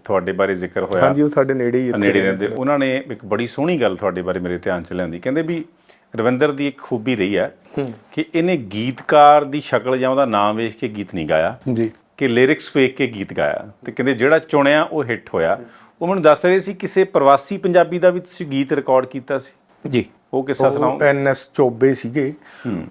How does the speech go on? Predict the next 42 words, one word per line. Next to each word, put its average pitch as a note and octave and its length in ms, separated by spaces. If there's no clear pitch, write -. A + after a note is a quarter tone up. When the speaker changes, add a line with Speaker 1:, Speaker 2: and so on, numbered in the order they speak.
Speaker 2:
ਉਹ D#3 80
ਗਾਣਾ C3+ 400
ਸੀਗਾ D3+ 280
ਪੁੱਤਾਂ D#3+ 380
ਪੁੱਤਾਂ C#3 360
ਵਿੱਚ B2+ 200
ਹੋਇਆ A#2 260
ਬਟਵਾਰਾ, G#2+ 480
ਕੱਲੀ A2 280
ਕੱਲੀ G#2 240
ਚੀਜ਼ G2+ 300
ਵੰਡ G2+ 260
ਲਈ, G2 120
Speaker 1:
ਅੱਛਾ। - 460
Speaker 2:
ਲੋਕੀ A2+ 320
ਦੇਖਦੇ G#2+ 420
ਤਬਾਹੀ G#2 460
ਦਾ G2+ 140
ਨਜ਼ਾਰਾ। G2 420
ਬਹੁਤ E3+ 140
Speaker 1:
ਹਾਂ। E3+ 80
Speaker 2:
ਸੋਹਣਾ D3 180
ਲਿਖਿਆ A2+ 280
ਹੋਇਆ G#2+ 140
ਸੀ। G2+ 100
ਇੱਕ A2 160
ਪੁੱਤ A#2+ 260
ਹਿੱਸੇ A#2+ 380
ਪਿਓ A2+ 320
ਤੇ A2+ 160
ਦੂਜੇ G#2+ 340
ਹਿੱਸੇ A2 340
ਮਾਂ G#2 280
ਗਈ, G#2 240
Speaker 1:
ਹਾਂ। E2 200
Speaker 2:
ਤੱਕਿਆ A2+ 400
ਜਿਹਨੇ C3 340
ਵੀ A#2 160
ਉਹਦੀ A2+ 300
ਅੱਖ G#2+ 200
ਸ਼ਰਮਾ G2+ 460
ਗਈ। F#2 140